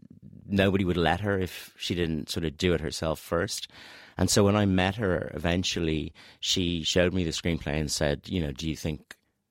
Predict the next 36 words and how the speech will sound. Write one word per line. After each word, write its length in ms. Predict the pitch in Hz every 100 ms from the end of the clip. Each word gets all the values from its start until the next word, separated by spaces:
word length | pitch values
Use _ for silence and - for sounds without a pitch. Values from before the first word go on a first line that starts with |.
| _
we 140 | 92 90
can 220 | 82 80
work 200 | 92 -
with 140 | 85
this?" 320 | 76 67 - -
And 140 | 85
it 80 | 65
was 140 | 82
a 20 |
very 320 | 82 95 95 82
good 480 | - 92 80 - - _ _ _ _ _ -
draft, 540 | 101 98 85 - -
and, 340 | 80 80 80 -
and 100 | 85
it 140 | 85 - _ _ _ -
proved 320 | 104 98 -
to 60 |
be 100 | 82 82
th-, 120 | -
uh, 100 | - 73
the 80 |
basis 420 | 78 85 - 80 -
of 280 | 76 - - _ _ -
pretty 160 | 95
much 200 | 98 85
a 40 | 85
year 220 | 85 82
and 80 | 78
a 40 |
half's 340 | 78 73 - 82
work 220 | 78 -
that 120 | 58
we 80 | 65
did 200 | 71 71
together 360 | - 73 69 71
in, 180 | 67